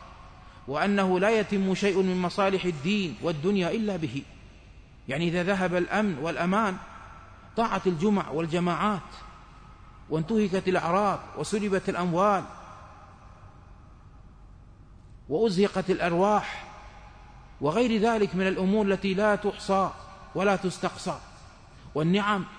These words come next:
الإنسان عنها يسأل، ثم لتسألن يومئذ عن النعيم.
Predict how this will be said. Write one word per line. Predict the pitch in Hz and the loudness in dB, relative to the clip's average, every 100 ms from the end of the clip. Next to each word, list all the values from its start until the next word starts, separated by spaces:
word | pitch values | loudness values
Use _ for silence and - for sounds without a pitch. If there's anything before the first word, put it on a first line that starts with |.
| - - - - | -20 -20 -12 -6
الإنسان | 196 190 - 196 190 | 0 0 2 2 2
عنها | 175 185 180 | 0 2 2
يسأل، | 226 - - 180 - - - - - - - | 0 -2 -4 -6 -8 -18 -20 -20 -20 -20 -2
ثم | 208 214 190 | 0 2 2
لتسألن | 185 196 190 170 185 208 190 | 2 0 -2 0 2 2 2
يومئذ | 185 180 170 196 180 | 2 2 2 0 0
عن | 160 180 | 0 -2
النعيم. | 175 165 156 202 | -2 -2 -2 -4